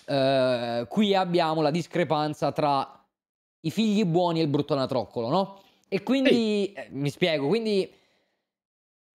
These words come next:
Speaker 1: spero che una cosa così grande si sia effettivamente ereditata, perché altrimenti è una bomba di trama che nasce e muore in un capitolo senza avere una, un seguito. Poi magari si potrebbe parlare di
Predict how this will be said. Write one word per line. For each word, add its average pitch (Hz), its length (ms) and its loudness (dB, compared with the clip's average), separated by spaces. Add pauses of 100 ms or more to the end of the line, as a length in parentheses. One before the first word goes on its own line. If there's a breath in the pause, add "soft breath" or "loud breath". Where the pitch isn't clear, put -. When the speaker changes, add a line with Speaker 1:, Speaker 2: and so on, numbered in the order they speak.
(440)
Speaker 1:
spero 269 540 2
che 208 100 0
una 208 160 0
cosa 190 280 0
così 190 520 -2
grande 180 880 -2 (100)
si - 400 -8
sia 175 380 -2
effettivamente 160 1040 -4
ereditata, 139 840 -2
perché 156 340 -4
altrimenti 190 680 -2
è 156 40 0
una 135 180 -2
bomba 156 460 -2
di 160 100 -6
trama 170 380 -4
che 135 120 -6
nasce 151 420 -6
e 139 40 -4
muore 151 300 -2
in 135 80 -4
un 151 120 -6
capitolo 170 520 -4
senza 151 520 -6
avere 151 600 0
una, 139 440 -4 (180 loud breath)
un 139 160 -4
seguito. 131 480 -2
Poi 220 140 -4
magari 156 280 -2
si 135 80 -6
potrebbe 120 280 -6
parlare 135 380 -4
di 113 120 -8